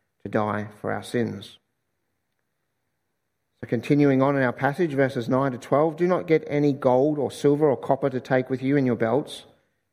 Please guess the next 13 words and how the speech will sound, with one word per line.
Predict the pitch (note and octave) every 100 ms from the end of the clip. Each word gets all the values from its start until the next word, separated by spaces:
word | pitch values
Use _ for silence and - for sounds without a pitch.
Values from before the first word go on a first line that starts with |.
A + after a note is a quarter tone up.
| -
no | D#3
bag | D#3+ D3 D#3
for | D3+ D#3
the | C#3+
journey, | B2 A#2+ B2+ C#3+ D#3 - _ _ -
or | B2
extra | C#3+ E3+
shirt | - C3+ D3
or | C#3+
sandals | - B2+ B2+ D3 C3
or | C3
a |
staff, | - - A2 C3+ D3+